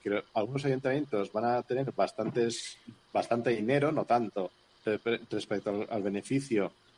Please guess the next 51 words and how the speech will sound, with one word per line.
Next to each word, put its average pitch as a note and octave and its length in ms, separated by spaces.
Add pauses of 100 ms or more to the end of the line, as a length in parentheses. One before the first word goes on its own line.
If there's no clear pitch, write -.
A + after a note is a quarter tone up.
en G2+ 260
forma A#2+ 340
de A#2 80
cánones, D3 540
y A#2 100
que - 80
algunos A2 260
propietarios C3+ 380
particulares C#3+ 580
van A2+ 140
a - 20
poder A#2+ 220
cobrar, B2+ 360
pues A#2 140
ponle G#2+ 680
en F2+ 80
torno A2+ 220
a G#2+ 40
cinco - 340
mil, A2+ 100
seis - 300
mil B2 220 (360)
euros B2 220
por C3 100
aerogenerador, G#2 560
pero G2 180 (100)
un F3 180
propietario. A2 680 (460)
¿Y G#2+ 100
el G2 140
resto A2+ 280
del A2 100
pueblo C#3+ 340
qué - 120
pasa - 300
con - 120
él? - 60 (200)
¿Qué - 80
pasa F#2+ 220
con F#2 140
el F#2 80 (120)
impacto F#2 300
paisajístico? F#2 760 (340)
Yo A#2 180
creo B2+ 160
que B2 60
desde A#2 180
la A2 100
plataforma A2 600
está G#2+ 160
haciendo A2+ 300